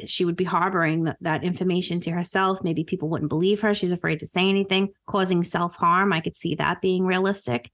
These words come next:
I could see Nat's whole world being ripped apart by cyberbullying. You know, there's a lot of bullying effects, bullying, uh, messages also sent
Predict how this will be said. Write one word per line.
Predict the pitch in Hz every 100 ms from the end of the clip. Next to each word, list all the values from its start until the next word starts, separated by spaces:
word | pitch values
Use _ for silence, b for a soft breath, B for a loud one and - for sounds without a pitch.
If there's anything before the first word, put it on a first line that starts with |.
| b
I | 175
could | 175 180
see | - 185
Nat's | 180 170 185 -
whole | 185
world | 180 190 190 196
being | 196 190
ripped | 190 190
apart | - - 190 190
by | 175
cyberbullying. | - 175 196 202 202 202 202 202 202
You | 190
know, | 190
there's | 190
a | 185
lot | 185 180
of |
bullying | 170 180 196
effects, | 202 196 202 - - -
bullying, | - 196 202 202 202 196 -
uh, | 143 143
messages | 95 190 196 202 202 196
also | 190 196 202
sent | 196 190 196